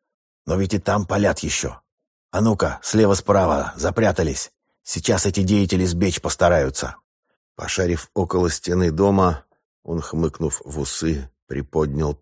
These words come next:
толстую жерть. «Самое то!» Нестройный залп винтовок вынес последние остатки стёкол в магазине и превратил в решето входную дверь.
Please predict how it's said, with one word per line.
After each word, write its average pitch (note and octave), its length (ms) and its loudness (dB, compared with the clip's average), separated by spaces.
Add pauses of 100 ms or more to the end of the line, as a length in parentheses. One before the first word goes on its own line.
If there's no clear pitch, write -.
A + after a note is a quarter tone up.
(100)
толстую C#2 480 -4
жерть. C2+ 480 -6 (360)
«Самое E2+ 520 0
то!» D2+ 540 0 (640)
Нестройный F#2+ 540 2
залп F2+ 300 4
винтовок F#2 560 2
вынес F#2 320 2
последние F2+ 580 2
остатки E2 440 0
стёкол E2+ 440 0
в D#2 80 0
магазине E2 600 2
и - 80 -4
превратил E2 540 2
в D#2 60 -2
решето E2 420 0
входную E2+ 460 0
дверь. D2 400 -4